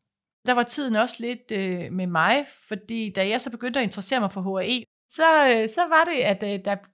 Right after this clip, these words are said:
blev, kan man sige, udmøntet nogle E U-midler til at forske i sjældne sygdomme. Og så skal man jo have ansøgere fra forskellige lande,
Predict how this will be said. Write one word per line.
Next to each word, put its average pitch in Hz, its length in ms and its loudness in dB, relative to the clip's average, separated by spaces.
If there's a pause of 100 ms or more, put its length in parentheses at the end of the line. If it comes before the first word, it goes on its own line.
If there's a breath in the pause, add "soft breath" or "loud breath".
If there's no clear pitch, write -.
(220)
blev, 202 380 0
kan 214 120 -2
man 196 120 0
sige, 226 200 -4
udmøntet 220 580 0
nogle 180 180 -6 (100)
E 311 200 0
U-midler 214 540 0
til 226 180 -4
at 190 100 -2
forske 202 520 -2
i 180 60 -2
sjældne 208 440 -2
sygdomme. 196 640 0 (520 loud breath)
Og 240 120 2
så 320 120 0
skal 269 240 0
man 208 200 2
jo 202 200 -4
have 202 240 -4
ansøgere 247 540 0
fra 196 120 -6
forskellige 226 640 -2
lande, 185 320 -2